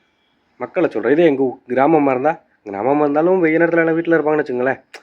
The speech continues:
அதனால சொல்றேன், ஒரு ஈவினிங் டைம்ல எல்லாம் அப்படி, அப்படி ஆள் நடமாட்டம் இருக்கும்ல காலையில நேரத்துல. இங்கெல்லாம் காலையில எழுந்துச்சுன்னா பரபரன்னு வண்டி எடுத்துட்டு பறந்துருவாங்க வேலைக்கு.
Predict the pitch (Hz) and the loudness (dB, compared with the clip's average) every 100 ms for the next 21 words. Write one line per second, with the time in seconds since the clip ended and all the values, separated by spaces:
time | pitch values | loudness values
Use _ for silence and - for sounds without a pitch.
0 | _ _ - 123 185 190 147 135 131 139 | _ _ -4 2 4 4 2 2 2 0
1 | 151 139 135 135 127 131 123 120 113 120 | 2 0 -2 -2 -2 -2 -2 -4 -4 -4
2 | 120 117 123 117 113 110 107 110 110 107 | 0 0 0 -2 -2 -2 -2 -2 -2 -2
3 | - _ _ _ _ _ _ - 113 107 | -4 _ _ _ _ _ _ -4 -2 0
4 | 104 104 101 98 131 151 139 120 139 139 | 0 -2 -4 -2 0 2 0 -2 0 0
5 | 131 147 143 123 131 139 151 131 135 131 | 0 -2 -2 -4 -2 -2 -2 -2 0 -2
6 | 131 131 123 135 123 107 98 101 101 95 | -4 -8 -6 -2 0 0 0 -2 -2 -6
7 | 95 | -14